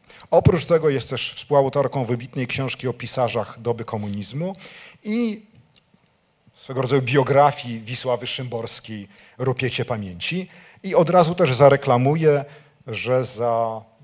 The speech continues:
mm, sześć tygodni w tym miejscu właśnie będziemy mieli przyjemność poznać jej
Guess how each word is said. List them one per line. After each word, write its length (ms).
mm, 300
sześć 260
tygodni 640
w 160
tym 280
miejscu 380
właśnie 400
będziemy 320
mieli 240
przyjemność 520
poznać 400
jej 200